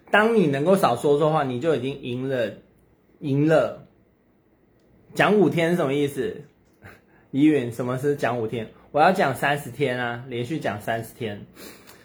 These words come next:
所以总之就是说，嗯，你要，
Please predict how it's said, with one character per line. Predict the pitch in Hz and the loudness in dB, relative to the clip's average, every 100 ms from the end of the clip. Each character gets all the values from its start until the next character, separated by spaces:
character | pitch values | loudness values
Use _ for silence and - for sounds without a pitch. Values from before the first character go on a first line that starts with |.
| _ | _
所 | - | 4
以 | 226 226 | 6 4
总 | 185 139 127 | 2 0 -2
之 | 175 180 | 0 2
就 | 180 | 2
是 | 180 180 | 0 -2
说， | 175 151 151 151 156 - | 2 4 4 2 -6 -8
嗯， | 139 135 135 139 135 _ _ _ _ _ _ - _ _ _ _ _ _ _ _ - _ _ _ _ _ - | -4 -4 -4 -8 -12 _ _ _ _ _ _ -20 _ _ _ _ _ _ _ _ -20 _ _ _ _ _ 0
你 | 156 156 123 151 | 2 2 0 2
要， | 180 139 - | 2 2 -4